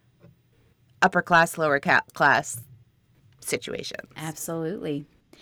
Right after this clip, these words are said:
Speaker 2: Sage wisdom from Mom.
Speaker 1: He's the only one who sees her talent.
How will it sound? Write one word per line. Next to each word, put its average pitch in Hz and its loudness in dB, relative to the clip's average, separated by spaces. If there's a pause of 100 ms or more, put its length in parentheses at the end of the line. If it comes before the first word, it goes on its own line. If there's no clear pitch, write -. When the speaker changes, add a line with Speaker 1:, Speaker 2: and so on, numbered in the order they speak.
(420)
Speaker 2:
Sage 254 2
wisdom 180 2
from 151 -2
Mom. 143 0 (460)
Speaker 1:
He's - -4
the 240 -6
only 190 2
one 170 -2
who 175 -8
sees - -8
her 147 -16
talent. - -16